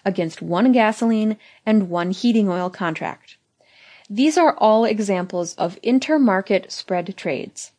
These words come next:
spreads that have one side in one market and the other side in one or more slightly different markets.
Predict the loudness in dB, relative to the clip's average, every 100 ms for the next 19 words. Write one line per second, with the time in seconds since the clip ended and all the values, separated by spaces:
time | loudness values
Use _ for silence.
0 | _ _ _ -14 2 4 4 2 -2 0
1 | -4 -4 -2 0 0 2 0 2 2 2
2 | 2 0 -2 0 -2 -2 -18 -20 -12 2
3 | 2 6 4 4 2 2 4 4 2 2
4 | 2 2 0 0 0 0 0 -2 -4 -2
5 | -2 -2 -6 -4 -4 -4 -6 -6 -8 -8
6 | -12 -14 -20 -20